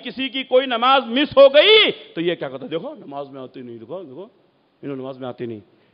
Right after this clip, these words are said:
دوسروں کی کمیاں تلاش کرنے لگتا ہے۔ یہ ہماری نیکیاں دوسروں کو حقیر بنا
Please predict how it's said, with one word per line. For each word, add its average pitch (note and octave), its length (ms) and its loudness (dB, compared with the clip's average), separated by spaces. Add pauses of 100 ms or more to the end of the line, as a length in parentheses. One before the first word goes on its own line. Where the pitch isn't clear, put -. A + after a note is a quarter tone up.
(100)
دوسروں A4 640 2
کی A4 160 4
کمیاں G4 460 4
تلاش E4+ 400 4
کرنے D4 280 2
لگتا B3+ 420 2
ہے۔ G#3 200 -2 (260)
یہ B3 200 6
ہماری F#4 500 4
نیکیاں G4 720 6 (360)
دوسروں B3+ 520 2
کو B3+ 200 8
حقیر G#4 500 6
بنا C#4+ 220 4